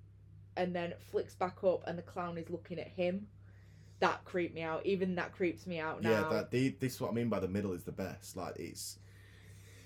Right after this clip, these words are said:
Speaker 2: it's things where not loads of stuff's happening, there's not loads of jump scares, but there's weird shit going on. And he,
Speaker 1: Yeah.
Speaker 2: he runs back to the actor who plays the clown and was like, "What the fuck are you doing in here?" And he's like, "Who, who's that clown?" And they go back and he's gone, uh, Annie.
Speaker 1: Yeah, 'cause they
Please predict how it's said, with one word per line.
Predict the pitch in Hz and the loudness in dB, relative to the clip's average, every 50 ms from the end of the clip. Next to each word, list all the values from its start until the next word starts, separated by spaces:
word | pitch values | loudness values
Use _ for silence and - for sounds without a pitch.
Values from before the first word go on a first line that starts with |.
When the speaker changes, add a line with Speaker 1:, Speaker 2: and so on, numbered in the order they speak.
| - - - - - | -20 -20 -20 -10 -6
Speaker 2:
it's | - 113 113 - | -4 -4 -2 2
things | - 127 127 110 | 2 2 4 4
where | 98 107 107 110 | 4 4 4 6
not | 110 127 135 135 | 6 6 6 8
loads | 143 147 147 143 107 | 10 10 10 10 8
of | - | 6
stuff's | - - 143 - - | 4 4 4 4 4
happening, | 127 127 - - 104 101 95 98 | 2 0 0 0 0 0 2 2
there's | 104 101 95 | 2 0 0
not | 120 120 - | -2 0 2
loads | 120 123 113 | 4 4 4
of | 120 104 | 4 2
jump | 98 117 117 117 - | 2 2 2 0 0
scares, | - - - 98 92 95 95 95 | -2 -2 0 0 2 2 0 0
but | - 104 - | -2 -4 -4
there's | 98 92 80 | -2 -4 0
weird | 85 101 101 98 98 98 | 2 2 4 4 2 0
shit | - - 104 - - | -2 -2 -2 -2 0
going | 92 92 90 90 | 0 0 0 0
on. | 92 90 90 87 82 87 - - | 0 0 -2 -2 -4 -8 -6 -2
And | 98 | 0
he, | 98 95 98 | 2 4 4
Speaker 1:
Yeah. | 175 - 104 101 98 | 4 4 2 4 4
Speaker 2:
he | 110 | 4
runs | 110 104 98 - | 4 4 2 2
back | - 110 101 - - - - - | 0 0 0 -2 -4 -10 -12 -8
to | - 104 | -6 -4
the | 85 90 92 90 90 - | -4 -2 -2 -4 -4 -2
actor | 87 101 - - - - 98 | -2 -4 -4 -4 -6 -4 -2
who | 98 92 - | -2 -2 -2
plays | - 104 98 98 95 85 | 0 0 0 0 0 -2
the | 90 | -4
clown | - - 82 78 82 85 | -6 -6 -8 -8 -6 -6
and | 82 82 | -8 -6
was | 82 78 | -6 -4
like, | 82 - | -2 -2
"What | - - - | -2 -2 -4
the | 98 | -6
fuck | - - 104 98 - - | -6 -6 -6 -6 -4 -4
are | 87 | -4
you | 87 | -2
doing | 82 90 90 87 85 | -2 -2 -2 -2 -2
in | 85 | -2
here?" | 90 92 92 87 80 - - 95 - - - - | -2 -2 -2 -2 -4 -6 -8 -10 -14 -16 -12 -10
And | 82 85 | -8 -8
he's | 85 80 - | -8 -6 -6
like, | 85 - - | -6 -4 -2
"Who, | 90 98 - | -2 -2 -2
who's | - 92 92 87 82 | -2 -2 -4 -2 -4
that | - - - | -6 -8 -8
clown?" | - - 90 87 82 | -6 -6 -4 -4 -4
And | 78 78 | -6 -6
they | 78 | -6
go | 76 85 85 | -4 -4 -4
back | 80 87 85 - 82 | -4 -6 -6 -6 -8
and | 80 | -8
he's | 76 67 | -8 -6
gone, | - 90 87 82 78 73 73 - - - - - - - - | -4 -4 -4 -4 -4 -8 -10 -12 -16 -20 -20 -20 -20 -18 -14
uh, | - 76 - 67 | -12 -12 -10 -8
Annie. | 85 87 85 76 - - - - - 226 | -8 -6 -6 -8 -10 -12 -14 -10 -6 4
Speaker 1:
Yeah, | 196 214 233 233 233 226 208 185 - - - | 8 8 10 10 8 6 4 4 2 -2 -4
'cause | - 226 202 | -4 0 4
they | 226 220 220 220 190 - | 6 6 8 6 4 2